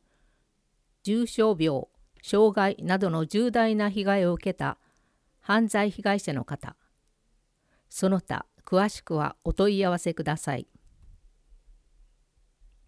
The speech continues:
秋季火災予防運動、十一月九日から十五日。問い合わせ、長崎市北消防署浜田出張所、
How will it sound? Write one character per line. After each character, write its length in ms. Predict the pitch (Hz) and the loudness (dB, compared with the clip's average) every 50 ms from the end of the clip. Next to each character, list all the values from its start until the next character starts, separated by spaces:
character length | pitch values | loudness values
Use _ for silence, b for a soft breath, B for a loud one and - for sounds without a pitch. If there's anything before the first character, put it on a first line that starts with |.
| _ _ _ _ - - _ _ _ _ _ _ _ _ - | _ _ _ _ -20 -20 _ _ _ _ _ _ _ _ -12
秋 260 | - - 262 269 285 | -6 -2 0 0 0
季 280 | 285 - - 190 185 - - | 0 -2 -6 -6 -6 -6 -4
火 140 | - 185 196 | -2 -2 0
災 320 | - 247 254 262 262 240 | 2 2 2 4 4 2
予 100 | 240 240 | 2 2
防 300 | 220 240 233 240 240 226 | 4 6 6 6 6 6
運 280 | 220 226 226 226 214 190 | 4 2 0 0 0 0
動、 280 | 165 143 - - - - - _ _ _ _ _ _ _ _ _ _ _ _ _ _ _ _ _ _ _ _ _ - | -2 -2 -2 -4 -8 -10 -14 _ _ _ _ _ _ _ _ _ _ _ _ _ _ _ _ _ _ _ _ _ -10
十 160 | 175 - 202 | -2 0 2
一 240 | 233 233 - - 226 | 2 2 0 -2 -2
月 260 | 226 226 220 - - | 0 0 0 -2 -4
九 140 | - - 202 | -8 -8 -6
日 460 | - - 202 196 196 185 - - 175 | -4 -2 -2 -2 -2 -2 -4 -6 -6
か 120 | - - 175 | -4 -4 -4
ら 180 | 165 160 - _ _ - - | -4 -4 -6 _ _ -16 -6
十 220 | - 202 226 240 | -2 0 0 0
五 120 | 208 185 185 | 2 0 0
日。 400 | 170 160 147 - - - - _ _ _ _ _ _ _ _ _ _ _ _ _ _ _ _ _ _ _ _ _ _ _ _ _ _ _ _ _ _ _ _ _ _ _ - | 0 -2 -4 -6 -10 -16 -16 _ _ _ _ _ _ _ _ _ _ _ _ _ _ _ _ _ _ _ _ _ _ _ _ _ _ _ _ _ _ _ _ _ _ _ -2
問 240 | - 185 196 196 | 0 0 2 2
い 60 | 196 185 | 0 0
合 60 | 180 | 0
わ 80 | 180 | -2
せ、 300 | 180 - 165 151 147 - _ _ _ _ _ _ - | -2 -2 -4 -4 -4 -6 _ _ _ _ _ _ -6
長 240 | 170 180 196 240 247 | -4 -2 0 0 0
崎 260 | - 247 233 - - | 0 -2 -4 -4 -6
市 240 | - - 196 190 - | -10 -8 -8 -10 -10
北 300 | _ - - - 240 233 | _ -10 -4 -2 -2 -2
消 300 | 247 - - 226 226 226 | -2 -2 0 2 2 4
防 200 | 214 220 214 220 | 4 4 2 2
署 360 | 220 - - 202 190 175 - _ _ _ _ _ _ | 0 -2 -2 -4 -4 -4 -6 _ _ _ _ _ _
浜 320 | _ - 175 190 214 214 | _ -2 -2 0 0 0
田 140 | 208 220 214 | 0 -2 -4
出 180 | - - - _ - | -4 -8 -18 _ -6
張 240 | - 202 196 175 160 | -4 -2 -2 -2 -2
所、 260 | - - 156 143 | -4 -4 -6 -6